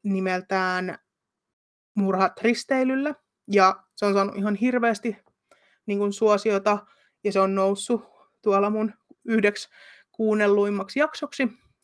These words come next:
ja siitä on tulossa kakkososa jossain vaiheessa tätä kevättä, lisää murhia risteilyllä, niitä oli toivottu. Ja mulla on myös muutama muu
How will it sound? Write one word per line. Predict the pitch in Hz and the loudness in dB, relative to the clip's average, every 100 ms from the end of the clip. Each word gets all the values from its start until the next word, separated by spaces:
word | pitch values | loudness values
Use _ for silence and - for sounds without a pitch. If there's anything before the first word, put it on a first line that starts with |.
| 214 | -4
ja | 202 196 202 - _ _ _ _ _ _ | 0 2 2 -4 _ _ _ _ _ _
siitä | - 254 269 254 | -2 0 0 0
on | 226 | 0
tulossa | 214 208 196 202 - _ _ - | 2 2 0 -4 -6 _ _ -2
kakkososa | 208 208 285 - 262 311 - _ _ - | -2 0 -2 0 2 2 0 _ _ -4
jossain | 208 - 226 220 | -4 2 4 6
vaiheessa | 214 220 220 - 233 - _ | 4 4 -2 -2 -4 -4 _
tätä | 226 214 | -4 -2
kevättä, | 220 214 214 - 226 - _ _ _ _ _ _ | 0 0 -2 -2 -4 -4 _ _ _ _ _ _
lisää | 208 202 214 202 202 | -4 -2 0 0 0
murhia | 208 208 202 202 | -2 -2 0 0
risteilyllä, | 202 202 214 202 202 208 208 | 0 -2 -2 2 4 2 -2
niitä | 202 175 | -8 -8
oli | 165 | -8
toivottu. | 185 233 262 269 _ 277 - _ _ _ _ _ _ _ _ _ - _ - - - _ | -4 -2 -2 -4 _ -4 -4 _ _ _ _ _ _ _ _ _ -20 _ -20 -20 -20 _
Ja | 247 196 190 | -2 0 2
mulla | 214 220 | 2 4
on | 254 | 6
myös | 254 226 | 4 2
muutama | 226 226 208 | 2 2 2
muu | 202 202 208 202 | 4 4 4 4